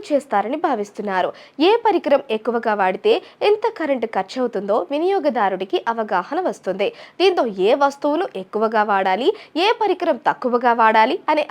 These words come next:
అవగాహన వస్తుంది. విద్యుత్ వాడితేనే డబ్బు ఖర్చు అవుతుంది. ఉదాహరణకు, ఒక వారం లేదా పది రోజులు ఇళ్లకు తాళం వేసి ఏదైనా టూర్ వెళ్లారనుకుందాం, అప్పుడు వాడకం ఉండదు. దీంతో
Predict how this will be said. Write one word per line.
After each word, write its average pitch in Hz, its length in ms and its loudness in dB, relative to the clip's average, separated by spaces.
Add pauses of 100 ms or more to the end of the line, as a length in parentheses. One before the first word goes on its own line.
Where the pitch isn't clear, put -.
అవగాహన 208 440 0 (100)
వస్తుంది. 190 360 -4 (360)
విద్యుత్ 339 420 2
వాడితేనే 233 560 2
డబ్బు 226 220 0 (100)
ఖర్చు - 280 -8
అవుతుంది. 180 360 -4 (340)
ఉదాహరణకు, 339 640 4 (380)
ఒక 381 100 0 (140)
వారం 226 280 6 (140)
లేదా 226 200 4 (120)
పది 240 220 0
రోజులు 254 280 0 (180)
ఇళ్లకు 311 380 0
తాళం 185 340 0
వేసి 196 240 0 (360)
ఏదైనా 330 320 0 (140)
టూర్ 403 260 6
వెళ్లారనుకుందాం, 220 680 0 (300)
అప్పుడు 466 300 6
వాడకం 233 420 4
ఉండదు. 180 220 -6 (180)
దీంతో 233 260 0